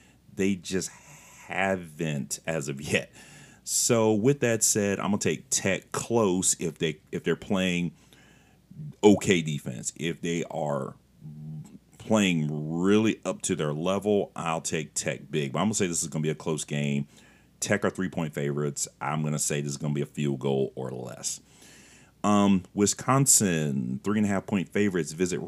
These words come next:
visits West Lafayette, Wa-, Ross Addy Stadium to take on Purdue. That's a three o'clock kickoff on Bl-, uh, Big Ten Network. I'm gonna take Purdue. Now, the thing here is you may be thinking, "Well,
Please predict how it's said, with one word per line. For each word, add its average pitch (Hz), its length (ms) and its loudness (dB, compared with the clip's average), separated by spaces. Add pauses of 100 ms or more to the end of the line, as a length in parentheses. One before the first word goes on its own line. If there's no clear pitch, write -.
visits 90 440 -2
West 90 280 -4
Lafayette, 92 640 -2
Wa-, 76 200 -6
Ross 90 320 -2
Addy 87 240 -6
Stadium 92 420 -2
to 78 80 -8
take 78 280 -6
on 139 240 4
Purdue. 76 500 -2 (380)
That's 85 160 -6
a 82 40 -4
three 87 220 -2
o'clock 85 360 -4
kickoff 80 480 -4
on 73 160 -6
Bl-, 80 100 -6 (260)
uh, 76 120 -8
Big 87 200 -4
Ten 78 180 -4
Network. 92 440 -2 (500)
I'm 101 120 0
gonna 147 100 4
take 127 200 0
Purdue. 92 600 0 (760)
Now, 90 480 0
the 87 100 0
thing 147 300 4
here 123 360 4
is 90 440 0 (440)
you 90 140 0
may 98 140 4
be 98 100 2
thinking, 87 480 0
"Well, 78 440 0